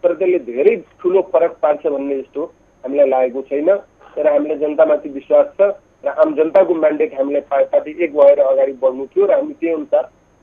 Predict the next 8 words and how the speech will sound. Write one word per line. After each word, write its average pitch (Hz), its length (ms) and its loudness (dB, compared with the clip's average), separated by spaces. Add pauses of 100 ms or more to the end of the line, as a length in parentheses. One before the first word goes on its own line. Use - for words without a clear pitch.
(120)
अगाडि 143 240 2
बढिरहेका 135 580 0
छौँ, 185 200 -2
त्यसकारण 151 460 -4
त्यसले 151 240 -12
धेरै 165 280 0
प्रभाव 147 340 0
नपार्ला। 110 460 -4